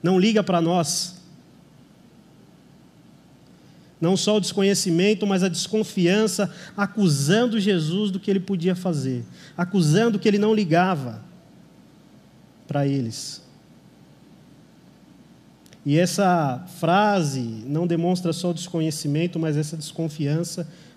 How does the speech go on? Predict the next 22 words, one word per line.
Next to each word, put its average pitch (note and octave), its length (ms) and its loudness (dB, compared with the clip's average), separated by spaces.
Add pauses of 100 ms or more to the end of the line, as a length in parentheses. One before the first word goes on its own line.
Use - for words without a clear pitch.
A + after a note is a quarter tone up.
(120)
por D#3 140 0
parte E3 360 0
deles E3 400 2
e, E3 40 -4
consequentemente, F3+ 1160 -4 (360)
uma E3+ 180 0
falta F#3+ 340 0
de E3 120 -2
fé G3+ 400 0
em G3 80 0
quem F#3 240 0
era F#3 140 0
Jesus. C#3 640 -6 (800)
Uma C#3+ 120 -4
falta E3 280 -4
de D3 80 -2
fé E3 440 -2 (280)
no C#3+ 120 -4
que D#3 100 -2
ele E3 120 2
podia E3 420 0
fazer. C3+ 460 -2